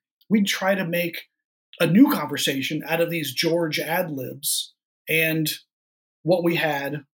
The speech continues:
from our interview, which is, like, a locked piece of thing we can't change.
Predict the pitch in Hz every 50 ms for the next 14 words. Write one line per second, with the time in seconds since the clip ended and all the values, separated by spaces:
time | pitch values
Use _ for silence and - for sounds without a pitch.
0 | _ _ _ _ _ _ _ _ - 185 160 151 139 139 175 247 294 262 135 127
1 | 127 131 139 139 - - 139 131 151 139 - - 139 127 143 147 156 165 160 -
2 | - - - - - 170 151 - - 139 127 - - 180 165 156 143 139 139 131
3 | - 147 - - - - 170 160 139 127 131 139 131 135 - -